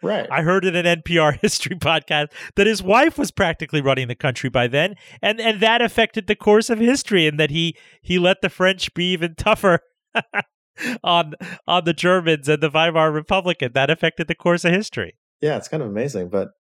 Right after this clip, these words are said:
Speaker 1: yeah, I mean, it's fascinating 'cause I, I mean, thinking about how that played out versus the current situation, it's very challenging to, because, of course, that was in the middle or right after a war, or sort of the tail end of a war that already disrupted the economy so much.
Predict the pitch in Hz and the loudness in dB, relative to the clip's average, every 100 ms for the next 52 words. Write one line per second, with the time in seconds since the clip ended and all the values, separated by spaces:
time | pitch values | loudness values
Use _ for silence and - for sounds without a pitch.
0 | _ _ 156 175 120 127 - - - 190 | _ _ -2 -2 -4 -4 -6 -8 -8 -6
1 | 214 170 131 113 120 - - - - 143 | -4 -2 -4 -4 -8 -8 -10 -12 -10 -10
2 | 143 262 180 226 220 214 151 139 135 123 | -10 -14 -6 -4 -2 0 -2 -4 -6 -6
3 | 120 107 110 120 127 123 - 120 110 104 | -6 -6 -6 -6 -6 -10 -4 -2 0 -2
4 | 104 95 104 101 - 101 90 - _ _ | -6 -6 -6 -6 -8 -10 -12 -16 _ _
5 | _ _ _ _ - 120 143 143 123 113 | _ _ _ _ -18 -10 -6 -6 -6 -4
6 | 113 139 131 254 - 156 160 160 131 113 | -4 -4 -4 -6 -6 -6 -6 -6 -6 -6
7 | 113 - _ 123 135 127 123 139 107 139 | -10 -14 _ -6 -4 -6 -6 -6 -6 -4
8 | 160 120 107 107 117 110 113 101 113 120 | -4 -4 -4 -4 -2 -2 -4 -6 -6 -6
9 | 107 107 - 95 95 101 104 - - _ | -10 -8 -4 -4 -6 -8 -6 -6 -10 _
10 | - 101 123 101 95 - 117 110 104 92 | -18 -6 -6 -6 -12 -8 -8 -6 -8 -10
11 | 92 98 101 98 98 117 110 104 104 98 | -12 -8 -6 -6 -6 -4 -4 -4 -6 -8
12 | - - - 107 101 95 104 101 95 - | -12 -12 -8 -6 -6 -8 -10 -12 -12 -12
13 | 98 95 98 98 - | -12 -10 -10 -10 -18